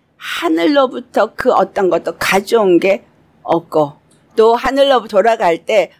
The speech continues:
우리가 아무것도 이 땅의 걸 가져갈 수 없다라는 이 말, 적신으로 왔다, 적신으로 돌아간다라는 말씀은 곧 하늘과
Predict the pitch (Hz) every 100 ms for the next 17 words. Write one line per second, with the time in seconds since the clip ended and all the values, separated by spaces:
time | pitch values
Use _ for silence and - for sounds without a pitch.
0 | - 185 180 208 - 185 247 285 254 -
1 | 247 - 220 196 202 185 - 196 226 190
2 | 185 - 196 - 190 226 202 180 160 156
3 | 147 - 277 233 131 120 - _ _ -
4 | 165 - - 165 156 123 120 - 220 254
5 | _ - - - - 247 208 175 202 -
6 | _ - 156 170 156 - 123 120 - -
7 | - _ _ _ - 170 165 165 147 151
8 | - 143 147 180 113 - - 196 190 _
9 | _ - - 285 320 339 320 233 -